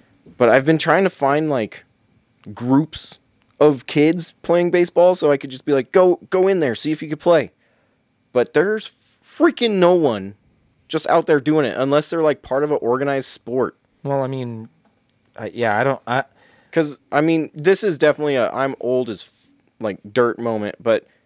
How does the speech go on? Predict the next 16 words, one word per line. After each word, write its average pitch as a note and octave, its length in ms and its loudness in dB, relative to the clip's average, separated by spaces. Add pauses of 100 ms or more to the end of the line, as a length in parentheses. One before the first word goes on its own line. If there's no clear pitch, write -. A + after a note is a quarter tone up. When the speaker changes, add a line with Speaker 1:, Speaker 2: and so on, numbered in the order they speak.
(180)
Speaker 1:
back D3+ 220 2
when D3+ 120 -4
I E3 120 0
was F3 160 0
a G#2+ 40 -10
kid G#2 340 -6 (200)
<laughs> D#3+ 200 -6
Speaker 2:
When E3+ 180 0
I G#3+ 160 4
was D#3+ 200 2
a C3+ 40 0
youngin'. C3+ 600 2
Speaker 1:
Yeah. D3+ 440 2 (500)
I C3 80 0
mean, D#3+ 320 -2
you E3 200 -10